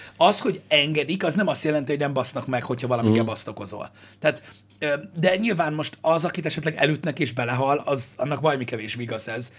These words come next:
Speaker 1: hogy most mennyire lesz
Speaker 2: Persze,
Speaker 1: megbüntetve,
Speaker 2: persze, persze.
Speaker 1: ö, meg minden. De az, de az igaz, hogy a zéró toleranciának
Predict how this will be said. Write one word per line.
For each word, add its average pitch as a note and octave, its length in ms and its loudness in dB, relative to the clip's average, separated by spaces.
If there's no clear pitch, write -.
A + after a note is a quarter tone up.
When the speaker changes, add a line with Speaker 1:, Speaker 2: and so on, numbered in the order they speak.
Speaker 1:
hogy C3 100 -2
most B2+ 140 -4
mennyire C3 280 0
lesz A#2+ 80 10
Speaker 2:
Persze, A2+ 220 6
Speaker 1:
megbüntetve, B2 460 4
Speaker 2:
persze, A2+ 280 4
persze. B2 260 4
Speaker 1:
ö, A2 140 2
meg B2 140 -4
minden. F3 360 -4
De D#3+ 240 2
az, E3+ 180 0
de F3 140 2
az E3+ 140 0
igaz, G3+ 300 -2
hogy C3+ 200 -4
a - 120 -8
zéró G3 280 -2
toleranciának D3+ 920 -4